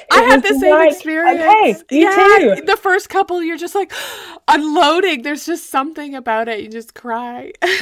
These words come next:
Speaker 2: Yes. And I re-, I remember thinking, "She didn't judge me. She didn't, like, you know, point a finger and shame me. She just listened."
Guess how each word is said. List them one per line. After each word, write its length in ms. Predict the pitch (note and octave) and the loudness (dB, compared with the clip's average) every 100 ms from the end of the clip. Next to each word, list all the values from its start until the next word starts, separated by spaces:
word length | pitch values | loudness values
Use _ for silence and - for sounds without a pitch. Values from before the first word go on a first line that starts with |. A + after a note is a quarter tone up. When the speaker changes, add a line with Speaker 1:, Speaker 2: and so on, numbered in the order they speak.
| G#3+ | -8
Speaker 2:
Yes. 520 | C#4+ F#4 G4+ F#4+ D#4+ - C#4 | -8 -2 2 2 0 -6 -4
And 160 | C4+ | -2
I 120 | C#4 D4 | -2 0
re-, 140 | C#4 B3 | 0 0
I 80 | |
remember 500 | B3+ B3+ A#3+ D#4 D4 | 2 4 4 4 0
thinking, 720 | C4+ C#4+ E4 E4+ B3+ G#3 G3 - _ _ _ | 0 -2 -2 -2 -2 -2 -4 -8 _ _ _
"She 260 | - - B3+ | -12 -2 2
didn't 300 | G3+ E3 D#3+ | 2 0 -2
judge 380 | D#3 D3 G#3 B3 | 0 0 0 2
me. 400 | C#4 D#4+ F#4 F4+ | 2 2 0 -4
She 300 | - A#3+ G#3+ | -4 -2 2
didn't, 420 | G3+ F3+ F3+ E3 | 2 0 -4 -4
like, 420 | D3 D3 D3+ - _ _ - | -6 -6 -10 -12 _ _ -2
you 100 | G#3 | 0
know, 280 | F#3+ F3 F3 | 2 2 -2
point 320 | - A3 G#3 | -2 0 0
a 60 | |
finger 460 | G3 G3+ A3 B3+ C4+ | 0 -2 0 2 0
and 200 | F#3 E3 | -2 -6
shame 440 | - F#3 F3 G#3+ A#3+ | -6 -4 -2 -2 -2
me. 360 | C4 D#4 F4 _ _ _ | -4 -4 -8 _ _ _
She 280 | - A3+ G#3 | -10 -6 -4
just 280 | G#3 G3 G3 | -4 -4 -6
listened." 800 | F3+ G3+ - F#4 C4 D#3 E3+ | -2 -2 -2 -2 -2 -2 -12